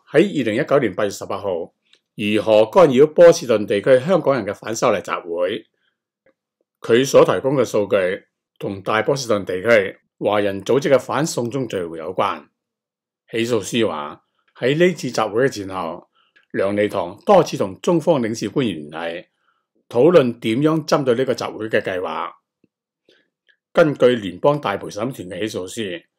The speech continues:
梁利堂亦被涉及參加咗其他幾單事件，包括二零一九年嘅九月份拍攝反中國大陸人士嘅照片，指佢哋係製造麻煩嘅小丑，又向中方嘅官員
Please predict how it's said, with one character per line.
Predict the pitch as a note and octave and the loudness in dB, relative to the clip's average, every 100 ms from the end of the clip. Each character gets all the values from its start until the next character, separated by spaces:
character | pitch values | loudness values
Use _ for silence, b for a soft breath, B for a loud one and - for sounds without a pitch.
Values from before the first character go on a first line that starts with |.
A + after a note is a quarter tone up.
| _ _ - | _ _ 0
梁 | G#2+ G#2 G#2 | 2 4 2
利 | G#2+ G#2+ | 2 2
堂 | G#2 G2 | -2 -4
亦 | G#2 | -4
被 | A2 A2 G#2 | -4 -4 -4
涉 | - | -6
及 | A#2 | -6
參 | G#2 G#2+ - F#3 E3+ | -6 -6 -6 -4 -2
加 | E3+ | -2
咗 | D3 D3 | -2 -2
其 | F#2+ | -4
他 | A#2+ | -6
幾 | B2+ G#2 | -4 -2
單 | A2+ | -2
事 | - D#2+ | -4 -16
件， | - F#2 G2 A#2 _ _ b b b _ _ | -14 -12 -10 -12 _ _ b b b _ _
包 | E3+ D3+ | -2 0
括 | C#3 | -2
二 | - | -6
零 | B2 G2+ G2 | -6 -4 -4
一 | C#3+ | -4
九 | B2+ | -2
年 | A#2+ G2 | -2 -4
嘅 | G2+ | -6
九 | G#2 A2 | -2 -2
月 | |
份 | G2+ G2 F2 E2+ _ _ _ _ _ _ - | -2 -6 -10 -14 _ _ _ _ _ _ -6
拍 | C3+ | -4
攝 | B2+ - B2+ | -2 -2 -4
反 | - A2+ C#3 | -2 -2 -2
中 | - D#3 | -2 0
國 | B2 | 0
大 | - | -2
陸 | G2 | -4
人 | G2 E2 | -6 -10
士 | F#2+ F#2+ | -12 -12
嘅 | |
照 | G#2 G2 | -8 -8
片， | G2 F#2 G2 A2+ _ _ _ _ _ | -8 -12 -12 -14 _ _ _ _ _
指 | - B2+ - | -4 -2 -2
佢 | - A#2+ | 0 0
哋 | B2+ G#2 | 0 -6
係 | G#2 | -6
製 | - A2+ | -2 -2
造 | G#2+ | 0
麻 | F2+ | -6
煩 | D2 E2+ | -8 -14
嘅 | G2 | -12
小 | - G#2 | -8 -8
丑， | G#2+ D#2+ D#2+ - _ _ _ _ _ _ _ _ _ _ _ - | -6 -6 -6 -8 _ _ _ _ _ _ _ _ _ _ _ -2
又 | A2+ A#2 | 0 0
向 | B2+ C3+ | -2 -2
中 | F3+ E3 | -2 0
方 | E3 D3+ | 0 -2
嘅 | A2+ | -2
官 | - C3 | 0 0
員 | G2 D#2+ | 0 -8